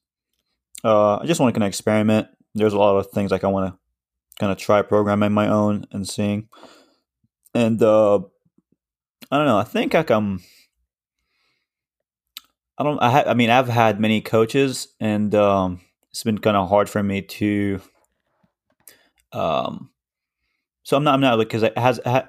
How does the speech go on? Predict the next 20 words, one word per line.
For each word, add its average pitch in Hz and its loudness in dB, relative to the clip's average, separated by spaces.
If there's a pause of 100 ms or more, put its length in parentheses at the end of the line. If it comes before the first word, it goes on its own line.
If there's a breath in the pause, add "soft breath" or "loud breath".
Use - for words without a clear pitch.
(120)
like, 117 -4
it 127 -2
hasn't 113 0
really, 98 0 (880)
uh, - -8 (320)
worked. 123 0
I 147 -2
mean, 147 2
it's, - -2
it's, - -2
it's 143 -8
been 165 0
working 120 2
fine, 120 0 (580 loud breath)
but 104 2 (100)
at 120 -4
this 131 0
point, 120 0
like, 104 -2
um, 95 -2